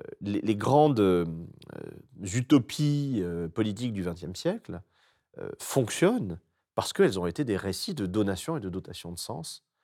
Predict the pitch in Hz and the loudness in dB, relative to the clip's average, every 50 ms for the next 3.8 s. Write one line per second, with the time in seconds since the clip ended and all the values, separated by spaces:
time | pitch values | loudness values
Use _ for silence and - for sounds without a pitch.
0 | _ _ _ _ _ - 107 95 92 87 - - - - 165 151 131 123 123 117 | _ _ _ _ _ -4 -2 -2 -2 -2 -4 -4 -2 2 2 2 4 2 2 0
1 | 104 98 98 110 110 101 92 90 - 123 131 - - - - - - - - _ | -2 -4 -4 -2 -2 -2 -4 -6 -6 -8 -10 -10 -10 -12 -12 -14 -16 -18 -20 _
2 | _ _ _ _ _ _ _ _ _ _ _ - - - - - - - - - | _ _ _ _ _ _ _ _ _ _ _ -20 -18 -16 -14 -14 -12 -10 -10 -8
3 | 73 78 87 80 82 85 85 - 131 113 101 92 85 78 87 82 | -8 -8 -6 -6 -4 -4 -2 -2 -2 0 2 0 0 0 -4 -8